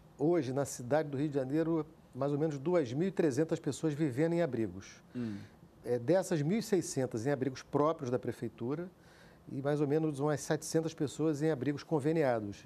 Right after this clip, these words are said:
Speaker 1: de
Speaker 2: Hum.
Speaker 1: instituições, é, enfim, algumas religiosas, outras não, enfim, que fazem convênio com a, com a prefeitura. E a cidade vem procurando, ultimamente, qualificar esses abrigos, porque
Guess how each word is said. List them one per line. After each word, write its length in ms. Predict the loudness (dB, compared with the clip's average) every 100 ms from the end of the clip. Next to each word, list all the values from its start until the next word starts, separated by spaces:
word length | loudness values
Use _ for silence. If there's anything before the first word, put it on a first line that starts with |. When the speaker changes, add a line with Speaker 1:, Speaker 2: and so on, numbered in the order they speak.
| -8
Speaker 1:
de 100 | -8
Speaker 2:
Hum. 40 |
Speaker 1:
instituições, 1040 | -6 -4 0 0 2 2 2 0 -4 -14 -18 -20 -20 -20 -20 -8
é, 380 | -4 -2 -2 -6
enfim, 360 | -8 -6 -4 -4
algumas 340 | -4 -4 -4
religiosas, 760 | -4 -4 0 2 4 2 0 -4
outras 260 | -6 -6
não, 140 | -6 -6
enfim, 160 | -8
que 80 | -4
fazem 240 | -2 -2 -2
convênio 440 | -2 0 -2 -2
com 120 | -2
a, 300 | 0 0 -2 -8 -20 -20 -20 -20 -8
com 80 | -4
a 40 |
prefeitura. 640 | -2 -2 -4 -2 -6 -6 -12 -20 -20 -20 -10
E 160 | 0 0
a 60 |
cidade 480 | 0 -2 2 2 2
vem 220 | 0 0 0
procurando, 720 | -2 0 2 2 2 -2 -6
ultimamente, 760 | -6 -4 -2 0 0 -2 -4 -2 0
qualificar 840 | 2 -2 -6 -12 0 2 2 -2 -16 -8
esses 280 | -6 0 0
abrigos, 420 | 0 -2 -2 -4
porque 500 | -8 -8 -6 -2 -2